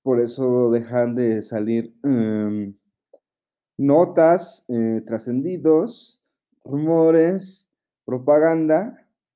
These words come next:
que el ine debería, eh, revisar. Sí, ajá. <laughs> Pero bueno, al menos,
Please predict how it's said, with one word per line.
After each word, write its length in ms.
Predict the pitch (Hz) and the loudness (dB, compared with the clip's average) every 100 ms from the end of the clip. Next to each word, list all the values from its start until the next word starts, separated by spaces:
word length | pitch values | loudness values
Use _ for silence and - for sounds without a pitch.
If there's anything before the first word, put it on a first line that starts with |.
| _ _ _ _ _ | _ _ _ _ _
que 220 | 127 120 123 | -8 -6 -4
el 200 | 123 127 | -4 -2
ine 260 | 147 143 | -2 -2
debería, 540 | 127 117 120 127 123 120 | 0 0 -2 -2 -4 -6
eh, 720 | 117 107 107 107 107 107 104 _ _ _ _ _ _ _ _ | -6 -6 -6 -6 -6 -6 -10 _ _ _ _ _ _ _ _
revisar. 880 | - 123 120 120 - 127 135 262 - _ _ | -6 -2 -2 -6 -4 -2 0 -2 -10 _ _
Sí, 220 | - 131 | -4 -2
ajá. 520 | 120 120 123 175 - | -2 -4 -6 -6 -10
<laughs> 720 | - - - 143 - 147 - _ _ _ _ _ _ _ - | -16 -16 -12 -12 -10 -12 -14 _ _ _ _ _ _ _ 0
Pero 180 | 151 | 4
bueno, 200 | 170 175 | 6 6
al 100 | 165 | 4
menos, 460 | 175 202 214 - - | 2 0 -2 -4 -12